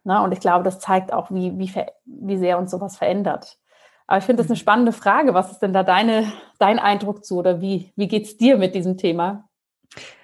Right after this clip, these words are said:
Speaker 1: Also ich finde jetzt den Begriff, den du verwendest, die Nachwehen, ähm, das sagt mir eigentlich noch zu. Ich hatte zwar noch nie Wehen, aber ich, ich kann mir so vorstellen, so dieses Gefühl im Nachhinein, das irgendwie noch schmerzend ist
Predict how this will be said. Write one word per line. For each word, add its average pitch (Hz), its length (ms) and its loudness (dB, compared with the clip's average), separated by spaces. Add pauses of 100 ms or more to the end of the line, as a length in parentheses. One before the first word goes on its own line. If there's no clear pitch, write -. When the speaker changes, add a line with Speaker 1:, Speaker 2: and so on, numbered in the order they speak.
(140)
Speaker 1:
Also 185 180 -2
ich 208 100 -2
finde 247 220 6
jetzt 240 200 -2
den 214 280 2
Begriff, 220 500 0
den 208 180 2
du 202 100 2
verwendest, 196 680 0
die 185 80 -2
Nachwehen, 185 880 2
ähm, 170 460 -2
das - 240 -8
sagt - 500 -2
mir 202 80 0
eigentlich 185 200 -2
noch 180 160 -4
zu. 202 140 -2
Ich 214 220 -2
hatte 208 240 2
zwar 233 160 2
noch 226 160 -2
nie 220 160 0
Wehen, 226 320 0
aber 185 220 0
ich, - 220 -6
ich 185 100 -8
kann 202 160 2
mir 196 100 2
so 190 140 -4
vorstellen, 196 520 2
so 190 120 -2
dieses 175 320 -6
Gefühl 220 580 2
im 185 200 2
Nachhinein, 190 600 2
das 190 160 -4
irgendwie 196 320 0
noch 180 160 0
schmerzend 208 640 0
ist - 440 -6